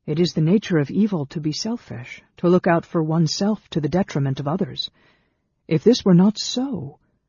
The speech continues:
he faltered, fell silent. "Yes," Sarah urged him to continue.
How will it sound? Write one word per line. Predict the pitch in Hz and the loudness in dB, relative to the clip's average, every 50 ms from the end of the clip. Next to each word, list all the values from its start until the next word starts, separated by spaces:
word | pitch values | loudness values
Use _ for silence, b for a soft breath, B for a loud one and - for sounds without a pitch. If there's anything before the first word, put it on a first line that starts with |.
| _ _ _ _ _ _ _ _ _ _ _ _ _ _ _ _ _ _ _ _ | _ _ _ _ _ _ _ _ _ _ _ _ _ _ _ _ _ _ _ _
he | - - 165 | -4 -2 -2
faltered, | - - 190 180 175 - - 165 160 143 170 190 - _ _ _ _ _ _ _ _ _ _ _ _ _ _ _ _ _ | -2 -2 -4 -4 -4 -6 -10 -14 -14 -14 -14 -16 -20 _ _ _ _ _ _ _ _ _ _ _ _ _ _ _ _ _
fell | _ - 147 135 131 | _ -8 -8 -6 -6
silent. | - - 170 151 147 147 143 156 - _ _ - _ _ _ _ _ _ _ _ _ _ _ _ _ _ _ _ _ _ _ _ _ _ _ | -6 -6 -6 -6 -8 -8 -10 -14 -16 _ _ -20 _ _ _ _ _ _ _ _ _ _ _ _ _ _ _ _ _ _ _ _ _ _ _
"Yes," | - 185 190 196 196 196 - - - - _ _ _ _ _ _ _ _ _ _ _ - | -6 -4 -4 -4 -4 -6 -10 -12 -12 -12 _ _ _ _ _ _ _ _ _ _ _ -10
Sarah | - - 160 139 139 131 127 135 - | -4 -2 0 0 0 0 -2 -2 0
urged | 151 156 147 139 - - | 2 2 2 0 -2 -8
him | 143 131 123 - | -8 -8 -8 -6
to | - 147 | -8 -6
continue. | - 147 139 131 - 180 170 151 131 131 143 160 | -4 -4 -4 0 2 2 2 2 0 -2 -8 -10